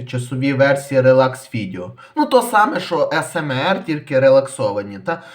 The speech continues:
Типа, ті, хто хоче розслабитись, прийшли важкі з роботи, включають релакс-відео. А там шум природи, чи шум Тихого океану, чи, може, голосного, ну, коротше, океана, моря, та, і то, що розслабляє. І вони це, коротше, слухають, їм це приємно.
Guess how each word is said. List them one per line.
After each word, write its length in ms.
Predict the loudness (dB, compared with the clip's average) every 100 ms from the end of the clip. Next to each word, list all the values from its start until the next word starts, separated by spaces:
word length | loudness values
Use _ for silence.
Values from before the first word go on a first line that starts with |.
| -10
Типа, 260 | -2 0 0
ті, 160 | -2 -6
хто 160 | -6
хоче 280 | -4 -4 -4
розслабитись, 580 | -8 -2 0 0 -4 -10
прийшли 320 | -10 -6 -2
важкі 320 | -2 -2 -6
з 80 | -6
роботи, 300 | -6 -6 -6
включають 380 | -8 -6 -6 -6
релакс-відео. 760 | -6 -4 -6 -8 -8 -8 -8 -10 -18 -20 -20 -6
А 120 | -2
там 240 | 2 2 0
шум 360 | -6 -6 -4
природи, 580 | -2 0 2 2 0 -2
чи 600 | -8 -4 -2 -2 -4 -8 -12
шум 300 | -8 -6 -4
Тихого 460 | -6 -4 -2 -2
океану, 600 | -4 -6 -4 -4 -4 -8 -12 -12
чи, 120 | -4
може, 440 | -2 0 -2 -6 -8
голосного, 600 | -2 -2 0 -2 -2 -2
ну, 140 | -4
коротше, 320 | 2 2 2 -2
океана, 500 | -4 -2 -2 0 -2
моря, 300 | -2 -2 -2
та, 240 | -4 -8 -12 -10 -6
і 80 |
то, 160 | 2 2
що 140 | 2
розслабляє. 680 | 0 0 -2 -2 -6 -8 -8
І 40 |
вони 260 | -8 -8 -10
це, 120 | -10
коротше, 320 | -2 -2 -2
слухають, 420 | -4 -6 -6 -8 -6
їм 140 | -8
це 100 | -8
приємно. 360 | -12 -16 -16